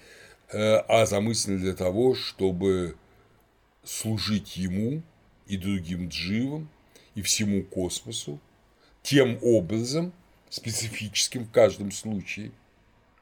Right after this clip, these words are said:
который именно ему предназначен. И здесь мы подходим к следующему важному моменту философии Мадхвы.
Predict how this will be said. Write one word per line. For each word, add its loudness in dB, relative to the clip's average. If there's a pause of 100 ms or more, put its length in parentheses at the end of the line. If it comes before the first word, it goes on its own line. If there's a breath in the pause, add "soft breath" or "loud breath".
(540 loud breath)
который 6
именно 2
ему 2
предназначен. -12 (720 soft breath)
И -4
здесь 6
мы 2
подходим 6
к -4
следующему 4
важному 6
моменту 2 (340 loud breath)
философии 6
Мадхвы. 2